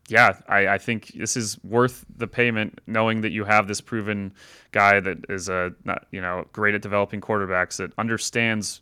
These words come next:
how to put his players in the situations to utilize their own talents. He's had a year off, uh, watching the, the game. At the, the, you know, N F L did have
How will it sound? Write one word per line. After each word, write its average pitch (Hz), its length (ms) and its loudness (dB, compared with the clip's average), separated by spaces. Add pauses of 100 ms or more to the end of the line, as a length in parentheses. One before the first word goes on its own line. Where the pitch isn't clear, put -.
how - 160 2
to 123 80 4
put 123 160 -2
his 110 140 -4
players 110 400 -2
in 101 60 -6
the 98 60 -8
situations 101 580 -6
to 101 120 -12
utilize 95 460 -2
their 95 180 0
own 95 160 -4
talents. 95 540 -4 (360)
He's - 100 -8
had 117 120 8
a 110 60 4
year 107 240 0
off, 101 480 2 (180)
uh, 95 200 0 (120)
watching 101 380 0
the, 98 200 -4
the 104 80 -14
game. 101 220 -6
At 95 160 -8
the, - 80 -12
the, - 180 -14 (200)
you 101 80 -10
know, 92 120 -6 (440)
N 107 100 -6
F - 140 -6
L 107 100 2
did 101 200 -4
have 101 380 2